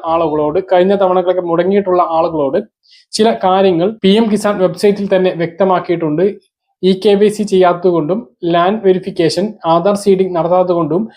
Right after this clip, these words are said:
പി എം കിസാൻ സമ്മാൻ നിധി മുടങ്ങിയിട്ടുണ്ടെങ്കിൽ അതെല്ലാം പൂർത്തീകരിക്കണം എന്നുള്ള അറിയിപ്പ് വെബ്സൈറ്റിൽ ഇപ്പോഴും ഉണ്ട്. ഇന്ന് തന്നെ പല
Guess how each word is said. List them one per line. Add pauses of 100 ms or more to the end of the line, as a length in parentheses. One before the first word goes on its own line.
(220)
പി
എം
കിസാൻ
സമ്മാൻ
നിധി
മുടങ്ങിയിട്ടുണ്ടെങ്കിൽ
അതെല്ലാം
പൂർത്തീകരിക്കണം
എന്നുള്ള
അറിയിപ്പ് (360)
വെബ്സൈറ്റിൽ
ഇപ്പോഴും
ഉണ്ട്. (600)
ഇന്ന്
തന്നെ (440)
പല